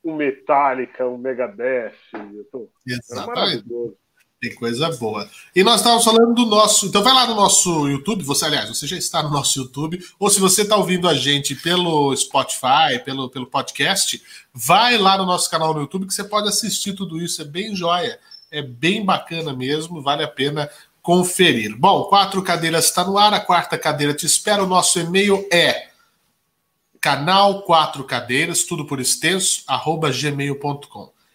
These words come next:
Speaker 2: Canal quatro cadeiras, arroba gmail ponto com. Conta lá a sua história,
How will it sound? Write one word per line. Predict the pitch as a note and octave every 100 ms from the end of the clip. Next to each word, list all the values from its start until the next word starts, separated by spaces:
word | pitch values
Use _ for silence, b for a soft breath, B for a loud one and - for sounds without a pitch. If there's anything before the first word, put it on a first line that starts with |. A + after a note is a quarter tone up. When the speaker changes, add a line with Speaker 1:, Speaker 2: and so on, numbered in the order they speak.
| _
Speaker 2:
Canal | - D3 E3 F#3 F3+ -
quatro | D#3 C#3 - C3+
cadeiras, | F#3+ F3 F#3+ G3+ F#3
arroba | F#3+ E3+ E3+
gmail | D3+ D#3+ D3+ D3+
ponto | F3+ F3
com. | - G3 G3+ B B _
Conta | G#3 G3+ F#3
lá | E3+
a |
sua | - C3+
história, | - - G3 F#3+ F#3 F#3